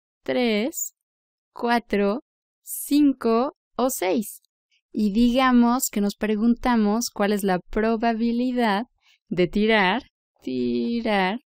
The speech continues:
un número que sea menor o igual a dos. Para sacar esta probabilidad, como tenemos seis posibles resultados, como es un dado justo, estos resultados son equiprobables.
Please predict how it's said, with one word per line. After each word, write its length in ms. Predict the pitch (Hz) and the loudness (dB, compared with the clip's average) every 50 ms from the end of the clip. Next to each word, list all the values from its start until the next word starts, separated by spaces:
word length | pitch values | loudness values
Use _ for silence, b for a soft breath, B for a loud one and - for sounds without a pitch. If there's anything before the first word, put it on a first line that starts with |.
| _ _ - | _ _ -2
un 300 | 247 247 262 262 269 277 | 2 4 4 6 6 6
número 500 | 294 294 269 262 262 254 254 254 254 254 - | 6 6 6 6 4 4 2 2 0 -2 -4
que 100 | - 220 | -6 -6
sea 460 | - - 233 226 226 220 214 220 277 - | -4 -2 0 0 2 2 0 -2 -4 -6
menor 600 | - 214 208 208 208 208 214 220 226 226 226 226 226 | -2 0 0 2 2 2 2 2 2 2 0 0 0
o 120 | 233 233 | 0 0
igual 540 | 233 240 226 240 240 226 208 208 208 247 285 _ _ _ _ _ _ _ | -2 0 0 2 2 2 2 2 0 -2 -4 _ _ _ _ _ _ _
a 140 | - 233 240 | -4 -4 -2
dos. 440 | 247 294 320 294 240 - - - - _ _ - - - | 0 0 0 0 -2 -4 -6 -10 -12 _ _ -18 -10 -4
Para 180 | - 220 220 214 | -2 0 0 0
sacar 480 | 208 - 208 202 - 226 226 226 226 - _ | -2 -4 -6 -6 -2 -2 -2 -2 -2 -4 _
esta 480 | - 240 247 247 247 - - - 247 | -4 -2 -2 -2 -2 -4 -6 -8 -8
probabilidad, 1200 | 240 - 220 208 190 202 202 190 214 220 226 233 233 247 254 240 233 220 214 202 190 185 190 254 320 - - - - _ _ _ _ _ _ _ _ | -6 -6 -6 -4 -4 -4 -4 -4 -4 -4 -2 -2 -2 -2 -4 -4 -4 -4 -4 -2 -2 -4 -4 -6 -6 -8 -10 -10 -12 _ _ _ _ _ _ _ _
como 220 | - - 190 196 185 | -6 -2 0 0 0
tenemos 560 | - 190 208 214 214 220 220 220 220 - - _ | 0 0 2 2 2 2 2 0 -2 -4 -10 _
seis 560 | - - - - - 285 285 294 302 302 294 - | -20 -20 -14 -4 0 2 2 2 2 -2 -4 -4
posibles 640 | - 240 233 - - 220 208 202 220 208 208 196 | -4 -4 -4 -4 -2 -2 -2 0 0 0 0 0
resultados, 1000 | 190 185 - - 190 180 185 - - 220 220 214 196 190 190 202 269 - - - b b b b | -2 -4 -4 -4 -6 -8 -6 -4 -2 0 0 0 0 0 -2 -2 -4 -6 -8 -10 b b b b
como 220 | - 240 226 226 | 2 2 4 2
es 140 | 240 240 - | 2 2 2
un 100 | 247 240 | 4 4
dado 300 | 226 226 226 214 233 233 | 4 4 4 2 0 0
justo, 480 | - - 247 233 - - 233 240 - _ _ - | 0 -2 -4 -2 -2 -2 -2 -2 -4 _ _ -2
estos 460 | - 269 277 285 294 - - 277 262 | 0 2 2 2 0 0 -2 -2 0
resultados 720 | 233 220 - - 208 190 180 - 208 208 202 208 214 - | 0 -2 -2 -2 -2 -2 -2 0 0 2 2 2 0 0
son 300 | - - 208 202 202 196 - - | 0 0 0 0 0 -2 -4 -4
equiprobables. 1200 | 196 208 220 - - 196 - - 175 175 170 175 175 170 165 160 160 160 190 269 - - - - | -4 -4 -4 -6 -8 -8 -4 -2 -2 0 0 0 0 0 -2 -4 -4 -6 -6 -8 -10 -12 -16 -16